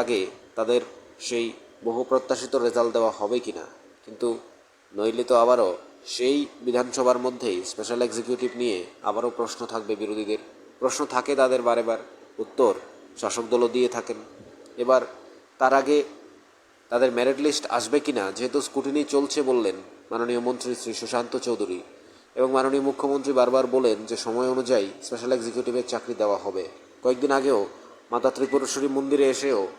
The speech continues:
মাননীয় মুখ্যমন্ত্রী বলেছিলেন, সেখানে একটা প্রোগ্রামে এসে গোমতী জেলাতে তিনি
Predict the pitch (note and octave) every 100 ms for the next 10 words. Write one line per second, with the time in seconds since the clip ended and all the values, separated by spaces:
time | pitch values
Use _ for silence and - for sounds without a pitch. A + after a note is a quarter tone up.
0 | - - A#2+ B2+ C3 B2 - C3 C3 C#3
1 | C3+ B2+ C3+ D3 D3 C3 G#2 F#2 - -
2 | A#2 A#2+ A#2+ B2+ B2 - - - - -
3 | C3 C3+ C#3 B2+ C3+ G2+ - A2+ B2 C3
4 | C3 C3+ B2+ A2+ G#2 B2